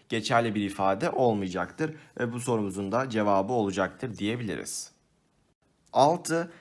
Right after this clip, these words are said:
insanların öldükten sonra diriltilip hesaba çekilmek için toplanacakları yer, meydan neresidir? Meydanı soruyor. Mahşer, mizan, kabir, berzah. Buradaki cevabımız mahşer olacaktır.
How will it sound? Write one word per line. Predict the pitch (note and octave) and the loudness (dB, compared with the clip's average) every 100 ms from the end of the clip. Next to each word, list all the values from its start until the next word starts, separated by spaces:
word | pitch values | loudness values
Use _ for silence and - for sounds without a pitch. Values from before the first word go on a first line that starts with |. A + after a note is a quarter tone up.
| - | -10
insanların | C3+ C#3+ C#3+ D#3+ E3 F3 E3+ | -4 -2 2 2 4 2 6
öldükten | E3 D#3 D3 E3 E3+ | 4 4 0 0 2
sonra | E3 C#3 A#2+ | 2 2 2
diriltilip | A#2+ A#2+ A2+ A2+ A2+ | 2 2 0 -2 -4
hesaba | B2+ A#2+ B2+ B2 | -2 0 2 2
çekilmek | C3+ B2+ A#2+ B2+ C3 | 0 -2 -4 -4 -4
için | B2 A#2 | -2 -4
toplanacakları | G2+ A2+ G#2+ A2 G#2 G2+ G2 F#2+ F#2+ F#2 | -2 -2 2 2 2 2 2 0 -4 -2
yer, | F#2+ A2+ C3 B2+ | 2 4 4 2
meydan | A2 G2 A2+ B2 | 0 4 4 4
neresidir? | G2+ G2 - D#2 - - - - | 2 0 -2 -10 -12 -14 -20 -6
Meydanı | A2+ B2 A2+ G#2 | 0 4 4 2
soruyor. | - F#2 F2+ G#2+ - - - | 0 -4 -2 -2 -4 -10 -6
Mahşer, | C#3 C#3+ C#3 B2+ G#2+ | 4 4 4 2 0
mizan, | A#2 A#2+ G#2 G2 F#2+ | 2 0 0 0 0
kabir, | A#2 C3 D3+ A#2+ | -2 0 0 6
berzah. | A2+ G2+ F2+ F#2 | 6 6 0 -4
Buradaki | C3+ C#3+ A#2+ - | -2 0 -2 -2
cevabımız | A2+ G#2+ G#2 A2 D3 B2+ | 0 4 4 2 -4 0
mahşer | B2 A#2 B2+ G#2+ | 2 4 2 0
olacaktır. | F#2+ F2 F#2 - E3+ | 0 0 -4 -2 -4